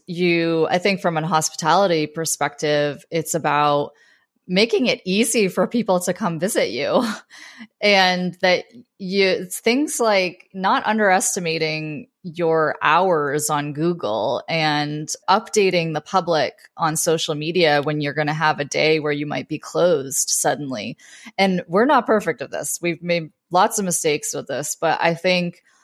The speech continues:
making sure that you, when you say you're open, you're open. <laughs> That's,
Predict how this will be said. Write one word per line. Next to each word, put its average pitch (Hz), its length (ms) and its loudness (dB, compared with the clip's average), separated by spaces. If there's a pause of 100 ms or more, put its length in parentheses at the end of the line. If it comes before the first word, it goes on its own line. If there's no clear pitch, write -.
(200)
making 190 400 0
sure 196 500 2
that 160 360 2 (340)
you, 175 460 -6
when 175 320 -4
you 165 140 -6
say 196 240 2
you're 214 240 0
open, 175 360 0
you're 147 200 -6
open. 160 400 -4
<laughs> 233 280 0
That's, - 460 0